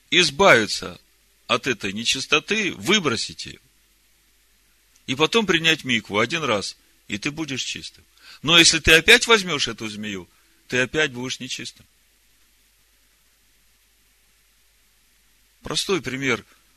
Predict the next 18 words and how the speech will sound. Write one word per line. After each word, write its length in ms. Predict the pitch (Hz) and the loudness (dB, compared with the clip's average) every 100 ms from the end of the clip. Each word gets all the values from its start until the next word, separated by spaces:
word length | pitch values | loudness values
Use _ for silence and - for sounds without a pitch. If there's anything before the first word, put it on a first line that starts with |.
| _ | _
но 180 | 123 131 | -10 -10
очень 500 | - 135 135 139 135 _ - | -8 -8 -6 -8 -12 _ -12
много 480 | 120 139 156 143 143 | -10 -8 -6 -6 -4
дает 320 | 127 120 117 | -4 -4 -6
сразу 320 | 120 113 113 | -8 -10 -10
понимания. 680 | 123 123 139 131 95 78 71 _ _ _ _ _ _ _ | -12 -12 -10 -8 -10 -12 -20 _ _ _ _ _ _ _
Сколько 420 | - - 143 135 | -10 -6 -4 -2
раз 380 | 127 123 104 - _ | 2 2 0 -8 _
мне 240 | 107 117 | -8 -6
каяться, 600 | 101 156 165 127 - 107 - - - | -4 2 4 4 0 -8 -12 -20 -20
сколько 480 | - - 147 127 117 | -18 -10 -6 -6 -4
раз 320 | 117 113 - | -4 -4 -4
мне 360 | 101 110 110 85 _ | -10 -8 -6 -8 _
просить 400 | 110 113 - 107 | -2 0 -2 -4
прощения. 640 | 104 104 - 170 160 127 - - - - _ _ _ | -2 0 2 0 -2 -6 -12 -20 -20 -20 _ _ _
А, 200 | - 180 | 0 2
сегодня 360 | 156 156 151 143 | 2 0 -4 -4
согрешил 800 | - 131 131 - 185 190 160 | -6 -8 -4 -2 0 -2 -4